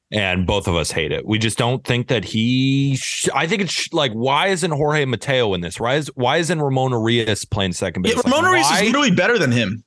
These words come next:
Speaker 2: Like,
Speaker 1: why
Speaker 2: I
Speaker 1: did the Orioles decide to do this? It makes no sense to me. They could have given that eight million dollars to someone else, eleven million. I don't even know what it was, 'cause I don't really care, because they shouldn't have done it, Aram.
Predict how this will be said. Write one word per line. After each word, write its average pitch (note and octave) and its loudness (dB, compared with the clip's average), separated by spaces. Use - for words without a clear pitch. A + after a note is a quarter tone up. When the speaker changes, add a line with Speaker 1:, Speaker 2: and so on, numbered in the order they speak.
Speaker 2:
Like, B2+ 2
Speaker 1:
why B2+ 2
Speaker 2:
I F3 2
Speaker 1:
did G3 0
the F#3 2
Orioles E3 2
decide B2+ -2
to G#2 -4
do A2 0
this? F#2 -2
It G#2+ -2
makes A2+ -2
no B2+ 2
sense B2+ -2
to - -4
me. A#2+ 2
They G#2+ 0
could D3 -2
have C3+ -2
given B2 -2
that A2 2
eight B2 -2
million A#2+ 2
dollars G#2+ 2
to F#2 -8
someone B2 -2
else, A2 -2
eleven G#2+ -2
million. A2 0
I G#2+ 0
don't A#2+ 0
even A#2 0
know A2 2
what A2+ 0
it G#2 0
was, G#2 0
'cause F#2+ -4
I F#2+ 0
don't A2 0
really A#2 0
care, A#2 -2
because A2 -2
they G#2 0
shouldn't A#2 0
have G2 -6
done A#2 0
it, F#2 0
Aram. G#2 -2